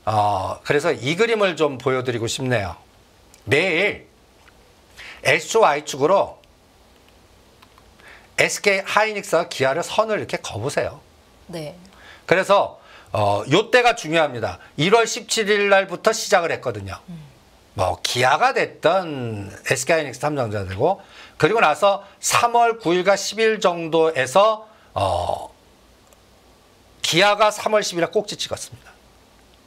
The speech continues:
Speaker 1: 요것도 십칠만 오천 원에서 꼭지를 찍었습니다. 그리고 이만 원 조정을 했거든요. 십오만 원.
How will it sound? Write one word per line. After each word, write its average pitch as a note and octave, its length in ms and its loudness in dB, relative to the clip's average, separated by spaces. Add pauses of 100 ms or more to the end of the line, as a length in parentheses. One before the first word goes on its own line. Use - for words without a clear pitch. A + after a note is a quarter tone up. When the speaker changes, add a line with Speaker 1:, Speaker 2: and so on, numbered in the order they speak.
(480)
Speaker 1:
요것도 G3 400 2
십칠만 G3 480 2
오천 D#3 280 0
원에서 D3+ 680 0
꼭지를 G#3 440 -2
찍었습니다. A2 580 -8 (300)
그리고 F#3 220 0
이만 A#3+ 340 2
원 D4 100 0
조정을 C3+ 320 -2
했거든요. A2 320 -6
십오만 A#2 420 -4
원. G#3 200 0